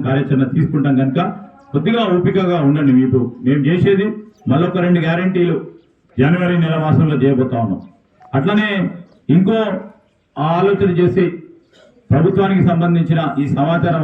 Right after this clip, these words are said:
అందిన వెంటనే ఏ విధంగా ముందుకు తీసుకెళ్లే ప్రయత్నం చేస్తామని మీ అందరికీ కూడా మనవి చేస్తా ఉన్నా. మన దన్నవాడ గ్రామానికి సంబంధించి నేను కలెక్టర్ గారికి already సూచన చేసిన, ఇక్కడికి సంబంధించిన ఏ సమస్య మీ పరంగా వచ్చినా అది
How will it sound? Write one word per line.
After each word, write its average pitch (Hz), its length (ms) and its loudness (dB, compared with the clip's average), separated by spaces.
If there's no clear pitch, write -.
అందిన 156 280 0
వెంటనే 147 300 2
ఏ - 100 2
విధంగా 190 380 2
ముందుకు 160 240 0
తీసుకెళ్లే 151 420 0
ప్రయత్నం 139 340 0
చేస్తామని 147 500 2
మీ 127 140 4
అందరికీ 143 280 2
కూడా 139 180 0
మనవి 139 240 2
చేస్తా 135 280 0
ఉన్నా. 156 140 2
మన 143 100 6
దన్నవాడ 165 360 2
గ్రామానికి 147 440 0
సంబంధించి 127 380 4
నేను 135 200 6
కలెక్టర్ 143 380 0
గారికి - 260 -2
already 151 340 2
సూచన 165 300 2
చేసిన, 117 220 -2
ఇక్కడికి 175 420 2
సంబంధించిన 180 500 0
ఏ 170 80 4
సమస్య 165 340 0
మీ 131 80 4
పరంగా 151 320 0
వచ్చినా 143 280 0
అది 123 100 4